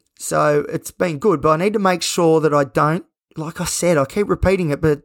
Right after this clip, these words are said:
it's, I'm repeating it for me because I need to make sure it's stuck in my head that I need to do the habits and routines. Come on, Elliot, get with it. You know, the, the idea is that we're building a life worth living. Like, that is huge.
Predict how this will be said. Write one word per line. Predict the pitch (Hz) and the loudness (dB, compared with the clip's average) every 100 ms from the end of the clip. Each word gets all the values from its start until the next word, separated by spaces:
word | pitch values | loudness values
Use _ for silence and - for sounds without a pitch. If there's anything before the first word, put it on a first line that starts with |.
| - | -8
it's, | 170 - - - | -8 -8 -10 -4
I'm | 160 156 | -2 -2
repeating | 147 196 202 170 | 0 0 2 0
it | - | 0
for | 143 | -2
me | 151 165 143 | 0 0 -2
because | 160 151 143 | -10 -8 -6
I | 147 | -6
need | 156 165 | -4 -6
to | 147 | -6
make | 139 175 | -6 -8
sure | - 160 | -6 -6
it's | 143 | -6
stuck | - - 190 175 | -6 -4 -4 -6
in | |
my | 170 151 139 | -6 -4 -2
head | 160 143 160 - - - - _ | 0 0 -2 -8 -20 -20 -20 _
that | 156 175 | -4 0
I | 196 220 | 2 2
need | 208 190 165 160 196 - | 2 2 2 0 -4 -14
to | 180 | -16
do | 165 190 175 170 190 | -4 0 4 2 2
the | 220 | -2
habits | 190 - 180 147 196 - | -2 0 0 0 -2 -2
and | 214 185 | -4 0
routines. | 160 165 - 214 233 233 156 - | 0 0 -2 -4 -2 -2 -4 -8
Come | - 202 226 | -10 -6 -2
on, | 196 | 2
Elliot, | 156 165 254 - _ _ _ _ _ _ | 2 2 0 -4 _ _ _ _ _ _
get | 190 233 | -2 0
with | 220 180 196 | 2 2 2
it. | 285 _ _ _ _ - | -2 _ _ _ _ -10
You | |
know, | 170 175 247 - - | -4 -2 -2 -6 -10
the, | 202 - | -10 -10
the | 185 196 | -2 0
idea | 220 254 214 | 2 2 2
is | 196 220 165 | 2 0 -4
that | 170 | -2
we're | 170 | -2
building | 143 190 214 190 175 | 0 2 2 0 -4
a | |
life | 156 165 170 - | -2 0 -2 -2
worth | 160 147 - | 0 0 0
living. | 160 202 143 | -2 0 -2
Like, | 135 139 | -4 -4
that | 196 196 | -4 -6
is | 170 143 - - | -6 -8 -12 -4
huge. | 240 233 - - | -2 -2 -4 -12